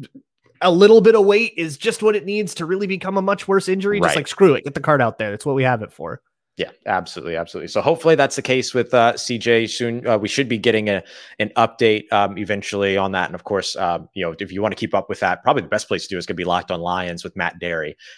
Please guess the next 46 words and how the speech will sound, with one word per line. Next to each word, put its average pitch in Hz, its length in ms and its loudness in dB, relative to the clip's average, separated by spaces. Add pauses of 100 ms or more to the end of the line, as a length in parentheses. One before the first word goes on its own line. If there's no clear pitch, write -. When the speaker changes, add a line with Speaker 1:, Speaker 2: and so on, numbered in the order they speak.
Speaker 2:
uh, 92 100 2
who's 92 140 -8
gonna 92 120 -4
be 85 60 -6
able 85 120 0
to 82 40 -8
keep 87 160 -12
you 85 80 0
up 82 60 -2
to 85 80 -16
date 85 160 -4
on 85 100 -4
all 82 140 0
Speaker 1:
Mm-hmm. 80 60 -6
Speaker 2:
that. 85 80 0
And 92 100 -6
if - 80 -12
you 110 100 -2
wanna 107 140 0
hear 107 260 -4
how 107 260 2
the 98 140 -6
Buffalo 104 320 -2
Bills 127 340 2
are 110 60 -6
gonna 95 160 -4
deal 135 320 4
with 120 200 2
the 107 60 0
Nyheim 92 360 0
Hines 175 320 2
situation, 104 540 -2 (280)
make 120 80 -8
sure 110 160 -6
you 98 80 -4
go 104 80 0
and 98 80 -4
check 98 140 -2
out 87 100 0
Joe 95 160 -2
Marino 92 400 -4
over 92 220 -2
at - 80 -6
Locked 85 260 -2
On 82 160 -8
Bills 80 400 -6